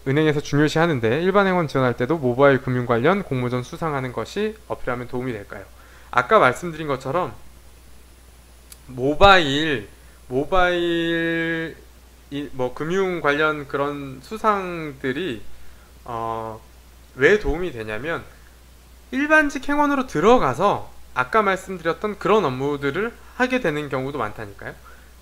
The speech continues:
꼭 아이씨, 아이씨티 직군으로 처음에 뽑는 것이 아니라 에, 처음에는 일반직 행원으로 들어갔는데 나중에 아이씨티로 이제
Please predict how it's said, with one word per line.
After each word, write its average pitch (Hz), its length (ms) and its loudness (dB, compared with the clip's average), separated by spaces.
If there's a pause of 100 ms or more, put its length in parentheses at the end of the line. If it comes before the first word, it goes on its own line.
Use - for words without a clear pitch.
(100)
꼭 311 280 -4 (220)
아이씨, 127 380 4 (260)
아이씨티 220 680 0
직군으로 208 420 -2
처음에 320 380 6
뽑는 285 260 0
것이 262 220 2
아니라 139 440 0 (640)
에, 160 120 -10
처음에는 311 500 4
일반직 302 480 -2
행원으로 294 380 0
들어갔는데 135 840 -2 (260)
나중에 226 400 0 (120)
아이씨티로 214 840 -2 (540)
이제 147 340 -4